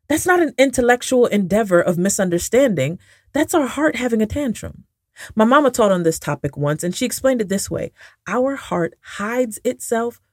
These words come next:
from itself. In other words, it will play us. And yet, the influence of the world tries to continually tell us that we should follow our heart.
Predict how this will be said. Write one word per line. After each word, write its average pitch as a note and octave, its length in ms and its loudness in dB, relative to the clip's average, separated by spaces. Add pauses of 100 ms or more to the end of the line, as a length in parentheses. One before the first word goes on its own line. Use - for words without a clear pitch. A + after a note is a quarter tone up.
from B3 600 -6
itself. D#3+ 600 -4 (540)
In G#3+ 120 0
other C4+ 200 4
words, F3 380 2 (420)
it D4 180 2
will A3 480 2
play A#3+ 480 -6
us. - 500 -6 (680)
And A#3+ 180 -4
yet, A#3+ 600 -2 (1080)
the A#3+ 240 -4
influence C4 540 2
of G3 160 -6
the E3 100 -2
world F#3 640 -2 (600)
tries C4 520 -2
to G#3+ 140 -6
continually G3+ 960 -4
tell A#3+ 300 -4
us D3+ 200 -4 (480)
that A#3 140 -6
we A#3 140 -6
should G#3 300 -8 (540)
follow D4+ 360 -2
our D#3 140 -6
heart. - 280 -10